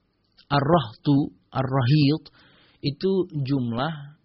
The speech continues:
antara tiga sampai sepuluh. Keren, Pak, bahasa Arab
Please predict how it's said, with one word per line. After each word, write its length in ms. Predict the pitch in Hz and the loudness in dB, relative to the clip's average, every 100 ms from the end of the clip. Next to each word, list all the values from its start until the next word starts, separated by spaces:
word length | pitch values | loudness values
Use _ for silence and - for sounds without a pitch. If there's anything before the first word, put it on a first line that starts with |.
| _ | _
antara 480 | 135 123 120 117 127 | -10 -8 -4 -4 -4
tiga 300 | - 127 135 131 | -4 -4 -4 -4
sampai 240 | 127 117 | -8 -10
sepuluh. 420 | - 135 104 80 - - - - - - | -12 -10 -10 -10 -16 -20 -18 -18 -20 -12
Keren, 260 | 226 196 | -8 -8
Pak, 140 | 143 - | -8 -8
bahasa 320 | 135 156 180 | -8 -8 -10
Arab 180 | 180 | -10